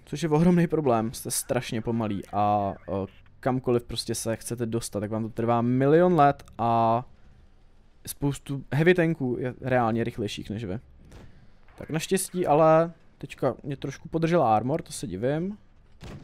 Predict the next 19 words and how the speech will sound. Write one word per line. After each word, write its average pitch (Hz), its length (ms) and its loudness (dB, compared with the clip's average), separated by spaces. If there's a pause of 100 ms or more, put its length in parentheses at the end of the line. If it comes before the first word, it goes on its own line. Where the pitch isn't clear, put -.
(280)
Mám 120 160 -4 (120)
mě, 143 240 -2
mě 147 180 -6
ten 156 200 -4
borsik 120 460 -6
a 131 140 0
já 135 160 0
to 135 100 -10
tady 131 160 -2
musím 131 240 -4
fallbacknout, 110 640 -4
protože 110 800 -6 (1300)
R 110 100 -6
A 117 140 -2
C 117 180 -6
čko - 200 -12
mě 113 120 -6
jde 117 80 -8
pushovat, 113 460 -10